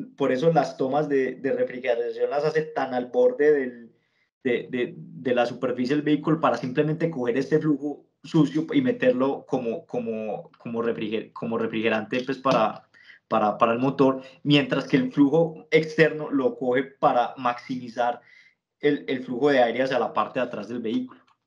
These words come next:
Esto es una combinación de genialidad aerodinámica y un gran trabajo de, de la unidad de potencia que está haciendo hoy, Honda en, hoy en día, porque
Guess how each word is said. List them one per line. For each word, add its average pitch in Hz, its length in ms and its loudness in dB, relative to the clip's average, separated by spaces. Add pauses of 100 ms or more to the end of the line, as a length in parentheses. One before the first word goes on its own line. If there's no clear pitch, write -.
(680)
Esto 143 340 4
es 143 280 2 (560)
una 139 320 0
combinación 120 760 2
de 135 180 6
genialidad 127 640 2
aerodinámica 127 920 2
y 117 360 -6
un 117 320 -16
gran 143 360 2
trabajo 131 640 0 (420)
de, 107 600 0
de 117 160 2
la 113 120 2
unidad 107 340 -2
de 127 100 0
potencia 113 480 -2
que - 80 -6
está 104 160 -8
haciendo 113 300 -2
hoy, 120 260 2
Honda 120 240 0
en, 117 260 0
hoy 127 160 2
en 135 60 -2
día, 190 240 0
porque - 260 -14